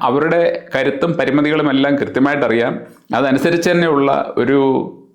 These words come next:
വാർ ടാക്ടിക്കാണ് അല്ലെങ്കിൽ ഒരു യുദ്ധതന്ത്രമാണ് അവർ പയറ്റുന്നത്. അതുകൊണ്ട് തന്നെ ഇപ്പോൾ അമേരിക്ക അബ്രഹാം ലിങ്കൺ എന്ന് പറയുന്ന കപ്പലിനെ അങ്ങോട്ട് വിട്ടിരിക്കുന്നത്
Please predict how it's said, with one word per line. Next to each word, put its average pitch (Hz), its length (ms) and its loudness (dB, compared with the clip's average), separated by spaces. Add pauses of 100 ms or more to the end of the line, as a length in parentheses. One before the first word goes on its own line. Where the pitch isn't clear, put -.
(280)
വാർ 127 180 0 (140)
ടാക്ടിക്കാണ് 127 520 -2
അല്ലെങ്കിൽ 113 300 0
ഒരു 117 140 2
യുദ്ധതന്ത്രമാണ് 117 800 0 (160)
അവർ 110 200 0
പയറ്റുന്നത്. 123 420 -2 (340)
അതുകൊണ്ട് 143 280 2
തന്നെ 151 200 2
ഇപ്പോൾ 170 240 0 (160)
അമേരിക്ക 147 380 2 (360)
അബ്രഹാം 123 360 0
ലിങ്കൺ 135 300 0
എന്ന് 123 120 0
പറയുന്ന 120 220 0
കപ്പലിനെ 127 300 0
അങ്ങോട്ട് 120 260 0
വിട്ടിരിക്കുന്നത് 110 540 0